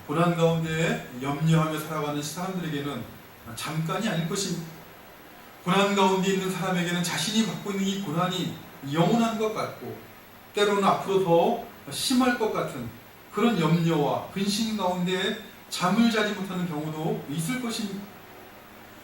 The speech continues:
그러나 사실 그 고난의 날이 지나가게 되면 어떻게 됩니까? 어떤 경우에는 그 고난이 생각도 나지 않을 그럴 때도 있을 것입니다. 오늘 본문에서 베드로 사도가 잠깐이다라는 표현을 쓰고 있는데, 이 잠깐이다 또는 그 반대로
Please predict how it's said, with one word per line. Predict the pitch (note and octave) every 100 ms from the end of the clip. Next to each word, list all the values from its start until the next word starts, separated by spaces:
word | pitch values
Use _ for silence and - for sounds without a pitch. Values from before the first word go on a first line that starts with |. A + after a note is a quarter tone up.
| - -
그러나 | - G3 G#3
사실 | G#3 - G#3+ -
그 | G3+ G3
고난의 | F3 F#3+ F#3
날이 | F3 E3+ E3 D#3+
지나가게 | D#3+ E3 D#3+ D#3+
되면 | D3 D3
어떻게 | - - D3
됩니까? | C3 C3 - C3 C3+ - - - - - - -
어떤 | - - G#3 F#3+
경우에는 | D3+ D3 D#3 D3+ D3+ E3 - - - - -
그 | G3+
고난이 | G3+ D#3 D3+ C#3+ A#2 -
생각도 | A3+ A3+ A3 A3
나지 | E3+ D#3+
않을 | D3 B2 - - - - -
그럴 | E3 G#3+
때도 | G3+ A#3
있을 | G#3+ A3
것입니다. | A3 G3 F3+ - - - - - - - - - - - - - - - -
오늘 | E3 G#3
본문에서 | F3 F3+ G3 G3 F#3+
베드로 | E3+ F#3+ F#3
사도가 | F3+ F#3 F#3
잠깐이다라는 | - E3+ E3 G3 F3+ E3+ D#3+ D3 D#3 D#3+
표현을 | - F#3+
쓰고 | - E3+ E3
있는데, | D#3+ D#3
이 | E3
잠깐이다 | - C#3+ - G3 D#3+ D#3 -
또는 | G3 F#3+
그 | -
반대로 | - C3+ D3+ F3+ F#3 G3+ A#3 -